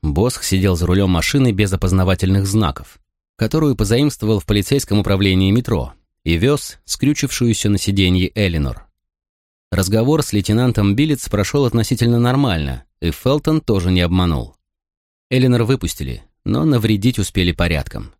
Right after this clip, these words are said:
Ей удалось начать новую жизнь, и она смирилась со своим существованием, но недоверие, унижение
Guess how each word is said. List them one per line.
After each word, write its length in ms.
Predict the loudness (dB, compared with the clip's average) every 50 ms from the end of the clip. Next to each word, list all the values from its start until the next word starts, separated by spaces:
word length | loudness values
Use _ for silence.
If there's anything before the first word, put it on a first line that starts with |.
| _ _ _ _ _ _ _ _ _ _ _ -4
Ей 260 | 0 0 0 0 0
удалось 520 | 0 0 0 2 2 2 2 0 0 0 0
начать 340 | -2 0 0 0 0 0 2
новую 380 | 2 2 2 2 2 2 2
жизнь, 480 | 2 2 0 0 0 -2 -4 -6 -8 -8 _ _ _ _ -2
и 60 | 0
она 200 | 2 2 2 0
смирилась 540 | 0 0 0 2 2 2 2 2 2 0 0
со 100 | -2 -2
своим 240 | 0 2 0 0
существованием, 880 | 0 -2 -4 -6 -4 -4 -2 -2 0 0 0 0 2 2 2 2 2 2
но 120 | 2 2 2
недоверие, 800 | 2 2 2 2 0 2 2 2 2 0 -2 -4 -6 -10 -16 _ _ _ _ -4
унижение 840 | 0 0 2 2 2 0 0 0 2 2 0 0 -2 -4 -8 -12